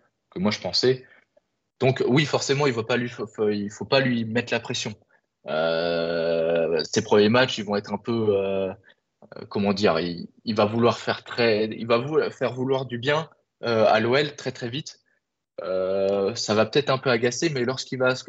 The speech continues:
se rendre compte que autour de lui, il y a des joueurs quand même très qualitatifs, hein, comme tu as dit, euh, Lacazette, Cherki, Barcola, ça reste pas des, des, des mauvais joueurs, hein. Lyon, euh, ils ont une, vraiment une belle équipe. C'est juste là, actuellement, ça ne marche pas. Mais Noama, il aura eu l'occasion, il aura l'occasion,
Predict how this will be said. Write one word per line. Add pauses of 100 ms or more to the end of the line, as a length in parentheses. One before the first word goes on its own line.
(120)
se
rendre
compte
que (260)
autour
de
lui,
il
y
a
des
joueurs
quand
même
très
qualitatifs,
hein,
comme
tu
as
dit, (340)
euh,
Lacazette,
Cherki,
Barcola,
ça
reste
pas
des,
des, (240)
des
mauvais
joueurs,
hein.
Lyon,
euh,
ils
ont
une,
vraiment
une
belle
équipe. (400)
C'est
juste
là,
actuellement,
ça
ne
marche
pas. (480)
Mais
Noama,
il
aura
eu
l'occasion,
il
aura
l'occasion,